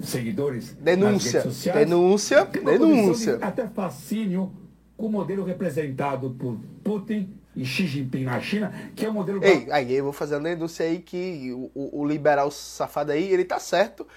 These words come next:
Speaker 2: que tem realmente as pessoas aí que tem fascínio pelo modelo do Xi Jinping, pelo Xi Jinping, né? Eu tô olhando aqui pra ele aqui, vocês não tão vendo, mas Cauê, ele é fascinado pelo Xi Jinping. Aí realmente eu vou ter que concordar com o liberal.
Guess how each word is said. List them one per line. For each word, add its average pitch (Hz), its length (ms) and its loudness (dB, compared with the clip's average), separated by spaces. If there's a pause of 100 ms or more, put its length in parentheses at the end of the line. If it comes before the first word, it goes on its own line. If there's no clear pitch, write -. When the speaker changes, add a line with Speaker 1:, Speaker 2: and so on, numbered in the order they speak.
(260)
Speaker 2:
que 160 140 -4
tem 185 240 0
realmente 190 340 0
as - 100 -4
pessoas 185 380 -4
aí 180 80 0
que 202 140 -12
tem 170 180 -4
fascínio 196 800 -2 (240)
pelo 226 340 0
modelo 226 380 4
do 294 80 0
Xi 294 200 -2
Jinping, 233 360 -4
pelo 233 220 2
Xi 254 120 -6
Jinping, 202 460 -2
né? 139 200 -2 (360)
Eu 156 140 -2
tô 196 160 2
olhando 190 220 6
aqui 190 140 0
pra 180 220 4
ele 190 160 4
aqui, - 320 -4 (1040)
vocês 131 180 -4
não 156 160 -6
tão 175 220 4
vendo, 185 260 2
mas 196 300 2
Cauê, 240 480 10
ele 277 160 2
é 254 80 2
fascinado 254 880 4
pelo 240 240 0
Xi 233 160 -4
Jinping. 151 520 -2 (360)
Aí 139 400 4
realmente 170 520 2
eu 185 80 2
vou 170 120 -2
ter 170 100 -6
que 165 80 -8
concordar 156 600 -4
com 165 100 -10
o 156 40 -4
liberal. 151 720 2